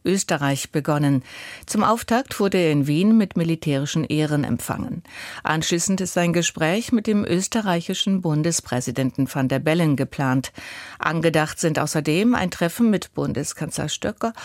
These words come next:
und ein Besuch des Nationalrats. Themen sollen unter anderem die Verteidigungs- und Sicherheitspolitik sowie die Zusammenarbeit beim Klimaschutz sein. In Wien will Steinmeier auch den fertiggestellten Neubau der Deutschen Botschaft offiziell eröffnen.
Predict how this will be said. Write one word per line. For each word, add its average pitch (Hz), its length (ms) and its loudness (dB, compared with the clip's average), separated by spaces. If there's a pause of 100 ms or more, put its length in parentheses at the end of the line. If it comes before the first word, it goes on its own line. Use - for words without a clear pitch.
(160)
und - 140 -2
ein 202 140 2
Besuch 170 460 0
des 156 240 -2
Nationalrats. 170 880 -2 (100)
Themen 226 560 4
sollen 175 480 2
unter - 360 -2
anderem 180 440 0
die 160 120 -4
Verteidigungs- 214 920 -2
und - 220 -2
Sicherheitspolitik 147 1000 -2 (280)
sowie 170 340 4
die 151 180 2
Zusammenarbeit 143 1000 0
beim 160 260 -2
Klimaschutz 147 680 0
sein. - 220 -6 (880)
In 208 200 4
Wien 247 340 4
will 262 220 4
Steinmeier 196 760 2
auch 151 300 0
den 156 320 0
fertiggestellten 156 1000 -2
Neubau 175 600 2
der 170 200 2
Deutschen 165 520 0
Botschaft 190 580 -2
offiziell 147 600 -2
eröffnen. 151 680 0